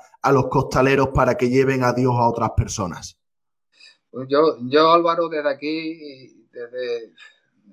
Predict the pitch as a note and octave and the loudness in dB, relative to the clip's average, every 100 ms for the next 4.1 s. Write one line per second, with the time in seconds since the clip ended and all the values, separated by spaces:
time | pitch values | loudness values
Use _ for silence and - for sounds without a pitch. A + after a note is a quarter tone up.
0 | _ A2 A2 _ G#2 _ _ _ _ _ | _ -20 -20 _ -20 _ _ _ _ _
1 | _ _ A2+ A2 B2+ D3 D3 C#3 C3+ D#3 | _ _ -16 -8 -6 -4 -6 -6 -8 -4
2 | D3 D3+ D3+ D3+ C#3+ C3+ - C3 C#3+ - | -4 -2 0 -2 -4 -8 -6 -6 -6 -6
3 | D3 D3+ D3 C#3 - D3 D3 C#3 C3+ B2+ | -2 -2 -2 -10 -10 -8 -8 -10 -10 -12